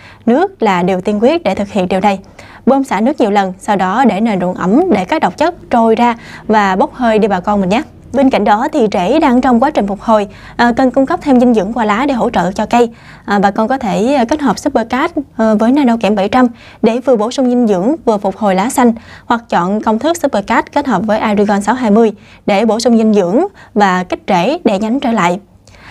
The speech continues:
Đây cũng là một điều lưu ý đối với những trà lúa đông xuân sớm hai không hai bốn, vì chúng ta gieo xạ sớm để đón nước sớm nè, tránh những cái rủi ro về sau. Nhưng cũng đừng quên là việc cập rập mùa vụ gây ra ngộ độc hữu cơ,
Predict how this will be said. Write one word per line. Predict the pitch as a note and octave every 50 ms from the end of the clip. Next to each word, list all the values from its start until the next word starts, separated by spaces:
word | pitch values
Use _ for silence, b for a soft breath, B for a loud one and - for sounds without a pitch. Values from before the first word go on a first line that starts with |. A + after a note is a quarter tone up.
| B B B
Đây | - E3+ F#3 F3+
cũng | - - F#3+ A3
là | C4 C#4+ B3+
một | G#3 G3 F#3+
điều | G3 G#3+ G3+ G3+
lưu | G#3 A3 G#3
ý | G3 A3+ A#3+ C#4+ D4+
đối | C4 C4 B3
với | B3 A#3+ B3+ D4+
những | D#4+ B3+ F3 G3 A#3+
trà | - A#3+ G3
lúa | F#3 F#3+ F#3+ A3+ C#4+
đông | C4 A3 G3+
xuân | A3 - G#3
sớm | G3 G3+ A3 G#3+ A3 C#4+
hai | E4+ D#4+ A#3+ -
không | - G#3+ G#3+
hai | A3+ G#3 G3 G#3
bốn, | G3+ A3 G#3+ B3+ E4+ F#4 B B B B B B B
vì | A#3+ A#3+
chúng | A#3 C#4 C#4+ E4
ta | - C#4+ B3 A3+
gieo | B3 A#3+
xạ | A#3 - G3 F#3+
sớm | - - A#3 A#3 C4 E4 E4+
để | C4 F#3+
đón | G3 G#3 G#3 A#3 C#4
nước | C#4 C4+ D#4+ E4+
sớm | - - A#3+ A3+ A#3 D#4+
nè, | F4 C4+ - B B B B B
tránh | - B3+ C4 D#4 F4 E4+ F4+ F4
những | D4+ A3+ F3+ G3+
cái | A#3 D#4+ D#4 -
rủi | F3+ A3+ A#3
ro | C#4 B3+ B3+ B3+ A#3
về | G#3 F3+
sau. | F3+ - B3 C4 B3+ B3+ B B B B B -
Nhưng | D4 D4 D4
cũng | C#4+ B3+ G#3 B3
đừng | B3+ A3+ G3 G3 A3+
quên | A#3+ B3 B3 A#3
là | A3 G3+ F#3
việc | F3+ G3 G3 G3
cập | - G3 -
rập | - F#3+ G3+
mùa | G3 F#3+
vụ | G3 F#3+ F3+ F3+ F#3+ G#3
gây | G3 A3 G#3+
ra | G3+ G#3+ G3+ G3+
ngộ | F#3+ F3+ F3
độc | F3+ F3 F3
hữu | - G3+
cơ, | A#3 A#3 A#3 A3 G#3+